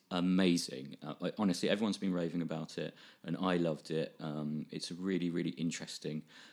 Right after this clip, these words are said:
uh, look at monsters, and, uh, we actually talked about monsters in the interview, so have a little listen to this.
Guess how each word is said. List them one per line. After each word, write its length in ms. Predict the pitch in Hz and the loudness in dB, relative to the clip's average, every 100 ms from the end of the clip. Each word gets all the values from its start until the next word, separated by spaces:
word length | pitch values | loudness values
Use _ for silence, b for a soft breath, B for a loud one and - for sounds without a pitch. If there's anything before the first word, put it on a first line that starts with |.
| B | B
uh, 220 | - 67 69 | -8 -6 -4
look 340 | 80 78 - - | -2 -2 -4 -4
at 280 | 78 - - | -4 -4 -6
monsters, 800 | 87 87 - - 60 62 - - - | 0 2 0 -4 -4 -6 -6 -10 -8
and, 460 | 78 80 80 82 | -6 -4 -2 0
uh, 260 | 82 82 82 | 0 0 0
we 160 | 87 101 | -2 -2
actually 240 | - - | -2 -4
talked 340 | 131 - 76 - | -2 -2 -2 -2
about 240 | 87 87 | -4 -2
monsters 480 | - - - 78 - b b b | -2 -4 -4 -4 -6 b b b
in 160 | 90 78 | -2 0
the 80 | |
interview, 440 | 73 - - 60 58 | 0 -4 -8 -10 -6
so 320 | - 76 69 - | -4 -2 -4 -4
have 260 | 92 87 - - | 0 0 -2 -8
a 60 | 87 | -4
little 480 | 78 - - 73 69 - | -4 -6 -8 -10 -10 -14
listen 380 | 67 - - - | -14 -12 -14 -14
to 120 | - | -12
this. 440 | - - - - | -12 -16 -16 -16